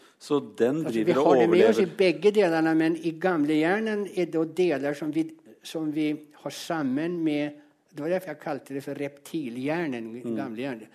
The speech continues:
Speaker 2: Det är då de delarna som vi också har med oss och, och delar med andra dyrearter.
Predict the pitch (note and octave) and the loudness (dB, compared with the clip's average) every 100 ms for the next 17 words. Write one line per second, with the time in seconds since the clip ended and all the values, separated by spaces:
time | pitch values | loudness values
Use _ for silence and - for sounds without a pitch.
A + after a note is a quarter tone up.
0 | _ - D#3 F3 D#3+ D#3+ D3 C#3+ D#3+ D3+ | _ -10 -6 -4 -4 -6 -4 -4 0 -2
1 | B2+ C3 C#3+ C#3+ D3 C#3+ C#3+ D3 - C3+ | -2 -4 -6 -6 -8 -4 -6 -6 -12 -18
2 | - C3 D#3+ D3+ C3 D#3 F3+ B2 - - | -14 -12 -6 -4 -2 0 -2 -2 -8 -16
3 | _ _ _ _ _ _ - C#3 - - | _ _ _ _ _ _ -14 -14 -16 -20
4 | - - C#3 B2 D3 A#2+ A#2 D3+ C3 B2+ | -20 -18 -10 -2 -2 -2 -2 -4 -4 -6
5 | B2 C#3 A2+ A#2+ C3+ C#3 C3+ A2 A2+ C3 | -6 -8 -8 -8 -8 -6 -6 -6 -6 -6
6 | D3 - G#2+ | -8 -12 -14